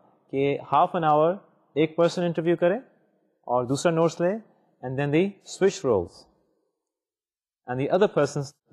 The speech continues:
does the interview, and the first person takes the notes.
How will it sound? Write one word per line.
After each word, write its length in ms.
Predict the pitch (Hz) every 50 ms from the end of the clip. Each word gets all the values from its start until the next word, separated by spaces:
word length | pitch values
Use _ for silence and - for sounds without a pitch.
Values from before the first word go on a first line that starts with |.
| - - - - 113
does 140 | 127 120 - -
the 80 | 131 131
interview, 340 | 139 - 156 139 151 180 226 233 - _ _ _ _ _ _ - -
and 260 | 120 123 127 131 127
the 60 | 127 - -
first 240 | 170 196 180 - -
person 380 | 147 135 131 - - 175 214 240 - _ _ _ _ _ _ _ _ -
takes 280 | 123 123 123 - - -
the 80 | 127 151 208 226 - _ _ - 101 95
notes. 260 | 87 80 - _ -